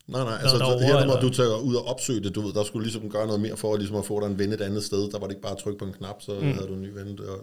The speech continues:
Speaker 1: så du skulle ligesom... Så, så det, så det, så det var der rigtig meget af, og det var rigtig fedt, og der, mange af de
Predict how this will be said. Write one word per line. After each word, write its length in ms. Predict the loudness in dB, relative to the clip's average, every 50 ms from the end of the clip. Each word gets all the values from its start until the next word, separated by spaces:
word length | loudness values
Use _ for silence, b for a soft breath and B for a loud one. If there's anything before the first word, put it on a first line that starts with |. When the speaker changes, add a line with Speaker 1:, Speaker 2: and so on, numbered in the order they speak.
| -14 -14
Speaker 1:
så 120 | -14 -14
du 80 | -14 -10
skulle 220 | -8 -8 -8 -6
ligesom... 180 | -8 -8 -10 -10 B B B B B B B B B B B B B B
Så, 140 | -2 0 0
så 120 | 0 0 0
det, 280 | -2 -2 -2 0 0
så 120 | 0 0 0
det, 240 | -2 -4 -2 0
så 140 | 0 0 0 0
det 120 | 0 -2
var 60 | -2
der 180 | -2 -4 -8 -10
rigtig 220 | -8 -8 -8 -6
meget 240 | -6 -6 -6 -6 -6
af, 80 | -8 -10
og 100 | -10 -10
det 80 | -8 -6
var 120 | -6 -6
rigtig 240 | -8 -10 -10 -12 -8
fedt, 180 | -4 -4 -2 -2
og 100 | -2 -4
der, 180 | -6 -4 -4 -4
mange 380 | -4 -4 -4 -4 -2 -2 0
af 120 | -2 -2 -4
de 360 | -6 -6 -4 -4 -4 -6